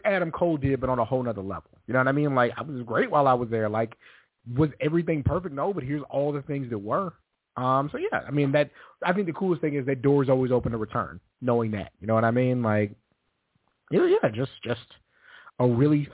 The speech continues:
thorough appreciation letter for what that brought him and the level that he put him on and how it allows him to do what he's gonna do now.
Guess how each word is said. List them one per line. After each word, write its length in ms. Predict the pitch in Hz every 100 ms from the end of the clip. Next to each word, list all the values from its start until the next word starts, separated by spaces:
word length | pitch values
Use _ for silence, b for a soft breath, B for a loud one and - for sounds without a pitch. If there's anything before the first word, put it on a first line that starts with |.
| -
thorough 440 | 135 131 131 123
appreciation 1080 | 107 107 - 131 123 139 127 120 120 117 104
letter 400 | 104 98 95 98 b b _
for 220 | - 107 110
what 240 | 127 131
that 180 | 131 117
brought 240 | 120 113
him 180 | 117 117
and 80 | 110
the 60 |
level 320 | 110 117 113 113
that 120 | 107
he 80 | 104
put 220 | 147 123
him 140 | 104
on 240 | 101 101 101
and 80 |
how 320 | 98 101 104 - b -
it 80 | 127
allows 340 | 117 113 117
him 140 | 120
to 60 | 113
do 100 | 117
what 100 | 113
he's 100 | 107
gonna 160 | 117 113
do 120 | 131
now. 300 | 160 151